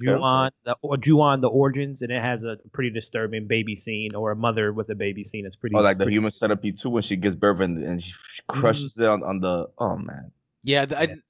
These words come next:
Speaker 3: I, I
Speaker 1: It's
Speaker 3: think,
Speaker 1: sick.
Speaker 3: yeah, the Human Centipede, that, that's, that's, I mean, I, I wasn't grossed out with the Human Centipede. It, it is what it
Speaker 1: Yeah.
Speaker 3: is.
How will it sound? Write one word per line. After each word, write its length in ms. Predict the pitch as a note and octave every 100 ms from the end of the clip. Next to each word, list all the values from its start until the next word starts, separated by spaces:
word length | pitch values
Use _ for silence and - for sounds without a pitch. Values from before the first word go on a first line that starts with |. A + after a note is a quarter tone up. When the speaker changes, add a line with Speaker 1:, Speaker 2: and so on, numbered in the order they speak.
| _ - - -
Speaker 3:
I, 140 | D#3 F3
I 100 | E3
Speaker 1:
It's 80 | -
Speaker 3:
think, 160 | F#3+ F3+
Speaker 1:
sick. 60 | - _ _ -
Speaker 3:
yeah, 200 | D3 C3
the 80 |
Human 240 | A#2+ G3+ F#3+
Centipede, 580 | E3+ D3+ C#3 B2 A2+ G2
that, 220 | B2+ -
that's, 240 | C3 -
that's, 720 | C#3 B2+ - - - - - -
I 100 | D3+
mean, 240 | D#3+ D3+ -
I, 240 | D3+ E3 C#3
I 160 | E3
wasn't 340 | F3 F3 D3+ C3
grossed 240 | C3+ B2+
out 140 | C#3+ D3
with 100 | D3
the 80 |
Human 280 | D3 D#3+ D#3
Centipede. 420 | F3 E3 E3+ F3+
It, 140 | A#2+ G2 -
it 140 | G#2+
is 140 | A#2 G#2+
what 120 | G#2
it 100 | G2+
Speaker 1:
Yeah. 60 | G#2
Speaker 3:
is. 260 | A2 -